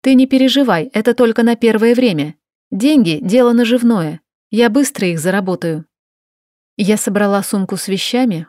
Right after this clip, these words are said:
подошла к своему широкому подоконнику, с грустью посмотрела на Кутузовский проспект и сунула в карман недоеденную плитку шоколада.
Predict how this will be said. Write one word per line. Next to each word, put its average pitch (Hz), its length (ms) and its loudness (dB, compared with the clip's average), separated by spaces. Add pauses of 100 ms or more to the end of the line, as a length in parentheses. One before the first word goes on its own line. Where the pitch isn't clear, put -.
(120)
подошла 196 480 -4
к - 60 -10
своему 190 320 -2
широкому 196 480 -4
подоконнику, 190 800 -2 (380)
с 180 120 -4
грустью 233 440 0
посмотрела 214 600 0
на 185 120 -2
Кутузовский 180 580 -4
проспект 220 640 -6 (320)
и 196 120 -2
сунула 233 420 2
в - 80 -16
карман 240 500 0
недоеденную 208 760 0
плитку 190 340 -4
шоколада. 175 680 -6